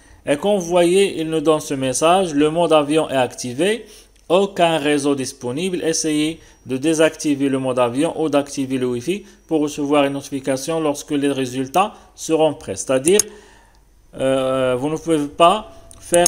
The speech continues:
une recherche maintenant sur le moteur de recherche parce qu'il n'y a pas de connexion Internet. Mais nous sommes maintenant en train de jouer, nous voulons jouer, pas de faire une recherche. Qu'est-ce que nous devons faire ? Tout simplement, nous devons cliquer sur cette icône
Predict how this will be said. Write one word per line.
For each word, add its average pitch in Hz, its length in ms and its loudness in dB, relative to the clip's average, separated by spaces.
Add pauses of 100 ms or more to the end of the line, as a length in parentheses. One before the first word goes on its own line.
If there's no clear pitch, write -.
une 165 140 -2
recherche 151 580 0
maintenant 175 600 -4
sur 180 360 -2 (400)
le 147 240 0
moteur 156 380 0
de 139 80 -4
recherche 147 380 -2
parce 170 180 -2
qu'il 170 140 -2
n'y 175 80 0
a 175 100 0
pas 202 100 0
de 196 60 -8
connexion 180 400 -4
Internet. 123 560 -4
Mais 175 320 -4 (760)
nous 131 160 -6
sommes 180 380 -2
maintenant 165 340 -2
en 156 160 0
train 175 260 0
de 147 220 0
jouer, 180 520 0 (240)
nous 143 200 -2
voulons 180 400 0
jouer, 175 360 0 (300)
pas 170 160 6
de 160 100 0
faire 160 300 0
une 143 160 0
recherche. 120 600 -4
Qu'est-ce 170 180 -4
que 190 80 -4
nous 185 100 -2
devons 180 180 -2
faire ? 185 320 0 (260)
Tout 160 120 -2
simplement, 165 640 0 (240)
nous 156 140 -2
devons 151 280 0
cliquer 143 460 0
sur 143 400 -2
cette 175 260 -2
icône 165 460 0